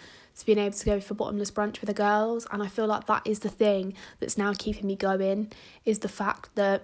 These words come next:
we are one step closer to normality. Like, normality might not happen for another year,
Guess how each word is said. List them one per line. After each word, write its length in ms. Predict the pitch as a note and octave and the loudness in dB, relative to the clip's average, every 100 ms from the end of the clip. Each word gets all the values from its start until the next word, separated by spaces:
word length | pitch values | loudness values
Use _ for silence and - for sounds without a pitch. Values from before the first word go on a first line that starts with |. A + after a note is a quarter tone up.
| - | 0
we 160 | A3+ G#3+ | 4 6
are 160 | G#3 | 6
one 220 | G#3 G#3 G#3 | 6 2 0
step 260 | G#3 - | -2 -8
closer 400 | - G#3+ G#3+ A3+ | -2 0 0 -2
to 160 | A3 A3 | -2 0
normality. 600 | G#3 G#3 G#3 - A3 A#3 | 2 2 0 0 2 2
Like, 200 | G#3 G#3+ | 2 2
normality 540 | A3+ A#3 A#3+ A#3+ A3+ | 2 4 4 2 0
might 220 | G#3+ G#3+ G#3+ | 2 2 0
not 140 | - | -2
happen 300 | A#3 - G#3 | -4 -2 -4
for 120 | G#3+ | -2
another 240 | G#3 G3+ G3 | -2 0 2
year, 500 | G#3+ G#3 G3 G3+ | 4 4 2 -2